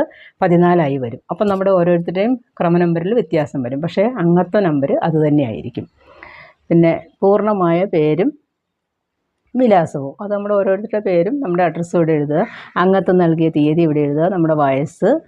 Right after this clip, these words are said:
പിന്നെ ഇവിടെ ഏതാ തൊഴിലിനെ സംബന്ധിച്ച് എന്താണോ തൊഴിൽ, അത് കൂലിപ്പണിയാണെങ്കിൽ അത്, മറ്റുള്ള എന്തെങ്കിലും ജോലിയാണെങ്കിൽ അത്, ടൈലർ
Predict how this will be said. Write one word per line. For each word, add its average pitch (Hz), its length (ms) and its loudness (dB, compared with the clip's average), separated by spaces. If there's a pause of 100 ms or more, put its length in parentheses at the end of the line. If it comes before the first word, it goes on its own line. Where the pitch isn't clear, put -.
(180)
പിന്നെ 185 260 2
ഇവിടെ 160 220 2
ഏതാ 147 120 0 (260)
തൊഴിലിനെ 170 340 2 (120)
സംബന്ധിച്ച് 135 520 -4
എന്താണോ 160 440 0
തൊഴിൽ, 143 300 -2 (560)
അത് 170 100 4 (100)
കൂലിപ്പണിയാണെങ്കിൽ 156 840 0
അത്, 156 80 0 (100)
മറ്റുള്ള 165 320 0
എന്തെങ്കിലും 151 340 2
ജോലിയാണെങ്കിൽ 151 540 2
അത്, 165 60 2 (120)
ടൈലർ 151 300 0